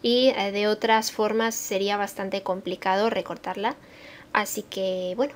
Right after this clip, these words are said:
vamos a hacerlo con los canales de nuestra imagen. Antes de nada, eh, podríamos hacer un recorte de aquellas zonas que sí podríamos recortar utilizando otras técnicas. Por ejemplo, en esta imagen con la pluma podríamos hacer el trazado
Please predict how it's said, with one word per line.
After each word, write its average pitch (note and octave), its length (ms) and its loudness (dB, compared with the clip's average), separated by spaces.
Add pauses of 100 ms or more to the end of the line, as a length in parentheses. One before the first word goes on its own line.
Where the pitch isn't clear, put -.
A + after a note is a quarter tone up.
vamos G#3 260 0
a A3 60 6
hacerlo A#3 420 4
con G#3 160 -2
los F#3+ 140 -8
canales F#3 340 -2
de F3+ 80 -6
nuestra F3 240 -8
imagen. E3+ 340 -12 (760)
Antes C4+ 300 4
de C#4 100 8
nada, C#4+ 480 6
eh, G3 320 -2
podríamos A#3 560 4
hacer A#3 300 2
un B3 180 4
recorte A#3+ 840 4
de G#3 80 0
aquellas G3+ 380 0
zonas A3+ 400 0
que F#3 240 -10
sí D4+ 560 2 (720)
podríamos G#3 640 0 (100)
recortar G#3 460 0
utilizando G3+ 560 0
otras - 240 -4
técnicas. C4+ 480 0
Por G#3+ 100 2
ejemplo, A3 460 -2 (180)
en G3 80 -4
esta G3+ 160 -4
imagen G#3+ 420 2
con E3 220 -6
la F3+ 140 -2
pluma D4+ 420 4 (240)
podríamos F#3 500 0
hacer G3 280 -2
el F3 100 -4
trazado G3+ 720 2